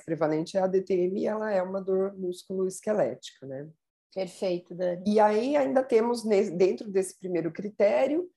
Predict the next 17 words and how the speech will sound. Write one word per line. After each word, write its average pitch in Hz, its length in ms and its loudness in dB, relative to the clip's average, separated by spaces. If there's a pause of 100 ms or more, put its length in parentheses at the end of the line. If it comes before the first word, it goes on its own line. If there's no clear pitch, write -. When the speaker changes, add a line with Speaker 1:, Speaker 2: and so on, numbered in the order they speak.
(260)
Speaker 1:
é, 165 320 2
que - 140 -8
não 233 240 0
deve 233 280 2
haver 185 340 4
evidência 170 840 -2
de 160 140 -10
que 214 220 -4
uma 220 320 0
dor 160 500 6 (140)
de 165 100 -2
origem 165 380 0
nociceptiva 190 1300 -2
ou 175 120 6
de 180 120 4
origem 170 360 2
neuropática 202 1040 -2